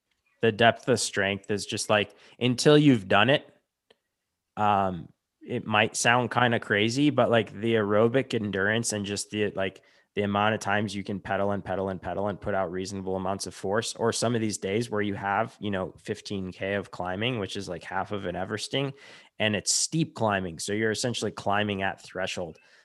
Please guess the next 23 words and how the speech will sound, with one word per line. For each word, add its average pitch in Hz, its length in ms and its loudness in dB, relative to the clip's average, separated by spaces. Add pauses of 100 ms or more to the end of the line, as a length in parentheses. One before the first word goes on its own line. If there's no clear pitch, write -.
(140)
Those 110 260 2
days 101 500 -2
of 92 100 -8
just - 220 -12
massive, 92 640 -4 (140)
like, 87 200 -10
threshold, 123 680 0 (280)
and 95 200 -6
then 101 160 0
once 101 240 -2
you've 98 220 -6
recovered 98 540 -4
from 139 220 0
that, 147 280 2 (380)
it 107 220 -4
just 120 220 -4
kinda 139 320 4
opens 107 460 2
up 101 240 0
a 92 40 0
new 98 260 0
horizon. 98 800 -2 (500)
Um, 95 500 0